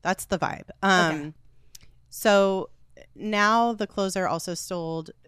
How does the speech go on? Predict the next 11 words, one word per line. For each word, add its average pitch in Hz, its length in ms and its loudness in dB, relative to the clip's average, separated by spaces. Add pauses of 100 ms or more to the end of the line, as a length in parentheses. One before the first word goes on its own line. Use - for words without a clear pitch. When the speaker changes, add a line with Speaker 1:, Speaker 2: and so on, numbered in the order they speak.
(240)
Speaker 1:
uh, 160 300 -2
at 156 200 -4
Free 202 340 -6
People 170 680 -4
in 165 160 -8
Anthropologie, 143 960 -8 (560)
and 156 680 -4 (300)
there 156 440 -2
are 147 560 -4 (320)
more 214 560 -2
stores, 139 800 -6